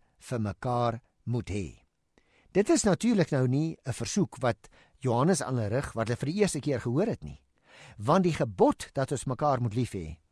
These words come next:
kry ons ook al reeds in die Ou Testament. Gaan lees gerus in Levitikus negentien vers agtien. En daar word dit genoem en is 'n deel van die Christelike verkondiging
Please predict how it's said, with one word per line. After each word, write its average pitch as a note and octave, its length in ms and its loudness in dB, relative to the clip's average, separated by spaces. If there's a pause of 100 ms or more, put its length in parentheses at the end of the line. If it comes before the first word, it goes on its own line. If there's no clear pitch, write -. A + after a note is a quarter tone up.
(460)
kry G#3 300 4
ons E3 280 4
ook E3 320 2
al D3+ 180 0
reeds A#2 260 -6
in D#3 120 -2
die F#3 100 -4
Ou C#4+ 140 0
Testament. G#2 600 -4 (560)
Gaan E3 160 8
lees B3 280 4
gerus D3 440 4
in D3 120 2
Levitikus C#3+ 520 0
negentien A2 640 -2 (320)
vers - 360 -4
agtien. G#2+ 500 -4 (640)
En D#3+ 180 8
daar G3+ 380 2
word C#3+ 200 -2
dit - 160 -20
genoem C3 400 2 (320)
en E3+ 200 4
is F3+ 180 -2
'n B2 140 0
deel G#3+ 320 2
van E3 180 -2
die C3 80 2
Christelike - 600 -4
verkondiging C#3 920 2